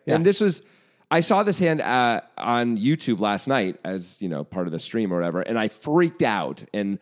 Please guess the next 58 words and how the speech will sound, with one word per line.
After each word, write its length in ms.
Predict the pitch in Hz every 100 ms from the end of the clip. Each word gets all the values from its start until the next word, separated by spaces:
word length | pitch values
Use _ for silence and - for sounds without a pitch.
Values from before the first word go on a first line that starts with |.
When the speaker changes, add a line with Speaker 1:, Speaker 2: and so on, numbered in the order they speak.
| _ -
Speaker 2:
wrote 200 | 156 175
it 80 |
down 200 | 165 147
myself 440 | 135 117 131 107 -
too. 100 | 113
I 40 |
was 120 | 101
like, 140 | 113 117
"Oh 140 | 233
my 120 | 208 151
God, 360 | 175 147 110
I 40 | 117
hope 160 | 131
someone 260 | - 120 107
suggests 360 | 95 87 80 -
this." 200 | - -
And 80 | 76
I'm 160 | 76 - _ 90
happily, 480 | 117 120 120 107 - _
immediately 500 | 143 170 185 143 104
we 100 | 104
got 160 | 98 85
four 140 | 95
suggestions. 500 | 85 - 69 - 82
Good 160 | - 98
job, 220 | 82 65
everyone. 380 | 64 53 58 71
This 180 | 90 90
is 160 | 85 - _ _ _
such 280 | - 165 160
a 60 | 147
breakdown 400 | 107 90 76 64
hand. 300 | - - - -
Speaker 1:
So 160 | 156
what 120 | 147 151
are 40 |
the 100 | 139
payout 300 | 135 131 117
situations 540 | - - 95 92 82
here? 180 | - 80 _ -
Speaker 2:
Okay, 320 | 147 127 82 -
there's 300 | 127 127 -
five 460 | - - 143 170
left, 320 | 127 85 - -
correct? 340 | 104 123 -
Speaker 1:
Yeah. 80 | 101 - - _ -
Speaker 2:
Okay, 360 | 127 117 78 -
fifth 200 | - 175 180
place 280 | 185 180 -
is, 260 | 135 - - -
this 140 | 156
is 80 | 151
ten 180 | 165 160
thousand 260 | 151 151
dollar 180 | 139 131
buy-in, 280 | 113 120 117
ninety 320 | 110 117 113
entrants. 380 | 110 120 110